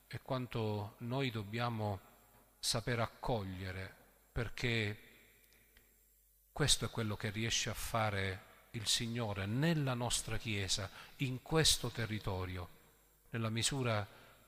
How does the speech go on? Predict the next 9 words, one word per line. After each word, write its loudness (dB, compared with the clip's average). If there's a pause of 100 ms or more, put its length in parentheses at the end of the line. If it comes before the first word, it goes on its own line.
(260)
in -2
cui 0
ognuno -2
di -2
noi 2 (720)
ha 2
la 0
gioia 0 (540)
e 2